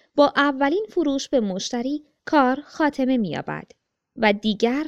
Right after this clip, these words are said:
لازم نیست ادامه پیدا کند. از نظر دانش مدیریت ارتباط با مشتری،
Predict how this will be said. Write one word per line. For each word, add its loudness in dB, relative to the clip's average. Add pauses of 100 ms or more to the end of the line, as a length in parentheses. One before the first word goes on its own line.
(100)
لازم 0
نیست -4 (140)
ادامه 0
پیدا -6
کند. -10 (680)
از 0
نظر -2
دانش 0
مدیریت -2 (140)
ارتباط 0
با 0
مشتری، -6